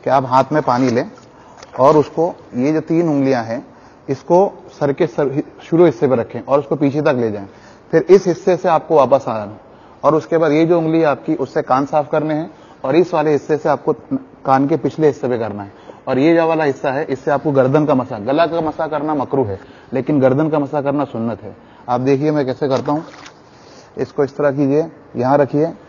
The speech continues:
और यहाँ से ऐसे यहाँ तक ले गए। फिर उसके बाद ये, ये आए, अब ये उंगली आपकी है, इससे कान का पूरा इस तरह लीजिए, इस हिस्से से ये पीछे का लीजिए, और ये जो हिस्सा बचा है, उससे आप ये पीछे की गर्दन इस तरह,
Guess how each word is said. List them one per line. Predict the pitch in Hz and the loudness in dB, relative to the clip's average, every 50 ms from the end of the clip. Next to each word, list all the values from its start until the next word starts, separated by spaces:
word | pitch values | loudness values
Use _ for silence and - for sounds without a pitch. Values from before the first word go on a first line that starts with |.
| - - - - - - | -20 -20 -20 -20 -6 -2
और | 123 131 131 | 0 2 4
यहाँ | 131 127 131 143 151 151 151 | 4 4 4 4 6 4 4
से | 139 - 147 | 4 4 4
ऐसे | 131 127 - 156 | 4 6 6 4
यहाँ | 135 131 123 | 4 4 4
तक | 113 139 120 | 4 4 4
ले | 113 110 104 | 6 4 2
गए। | 101 104 110 - - | 0 -4 -8 -4 2
फिर | 180 165 | 4 4
उसके | 160 147 - 160 | 4 4 4 6
बाद | 156 160 156 131 | 6 6 6 6
ये, | 139 139 156 180 - - - - - - - - - | 4 4 4 2 0 -4 -12 -20 -20 -20 -20 -14 -4
ये | 135 131 139 156 | 0 4 8 8
आए, | 156 156 165 185 190 190 - - - - - - 131 | 10 10 8 6 2 -2 -10 -18 -20 -20 -8 -6 -4
अब | 127 123 | -2 0
ये | 143 156 | 2 2
उंगली | 151 151 151 160 156 | 2 2 2 2 2
आपकी | 156 143 127 - 160 | 2 2 2 -2 -4
है, | 151 156 170 170 - - - - - - - - | -2 -2 -4 -6 -10 -18 -20 -20 -20 -18 -12 -10
इससे | 131 123 - 156 139 | -10 -8 -6 -8 -6
कान | - - 131 135 139 | -2 -2 0 0 0
का | 139 156 147 | 0 -2 -2
पूरा | 135 - 139 139 139 | -2 -2 -2 0 0
इस | 127 - - | -2 -4 -2
तरह | - 143 147 | 0 0 0
लीजिए, | 143 143 147 143 151 160 - - - - - - - - - | 2 0 0 0 -2 -2 -4 -6 -12 -20 -20 -20 -20 -4 0
इस | 185 202 - - | 0 0 2 0
हिस्से | 156 143 - 180 175 | -4 -4 -2 -2 -2
से | 165 - 165 170 185 - - - | 0 0 -2 -2 -2 -4 -6 -4
ये | 147 156 | -2 -2
पीछे | 147 - - - 156 151 139 - 156 135 | -2 -4 -6 -4 -2 -2 0 2 2 2
का | 131 117 | 2 2
लीजिए, | 107 104 98 95 98 - - - - - - - - - - | 0 -2 -8 -10 -14 -18 -20 -20 -20 -20 -20 -20 -14 -8 -4
और | 131 127 | 0 2
ये | 147 170 175 | 2 4 4
जो | 185 180 | 4 2
हिस्सा | 175 165 - - 180 156 | 2 0 0 0 2 2
बचा | 151 139 - 147 131 | 2 4 4 4 4
है, | 127 135 - - - - - | 4 2 -2 -6 -10 -6 -4
उससे | 147 135 - - 151 143 | -4 -4 -2 0 2 4
आप | 143 147 | 4 4
ये | 147 147 | 4 2
पीछे | 139 147 139 127 - 156 | 2 2 2 2 2 2
की | 143 151 | 2 4
गर्दन | 143 143 131 127 135 156 214 220 - - - - - - - - - - - | 4 4 4 4 4 2 0 -2 -8 -14 -20 -20 -20 -20 -20 -20 -16 -12 -10
इस | 120 - - | -10 -10 -10
तरह, | - 107 92 | -14 -18 -18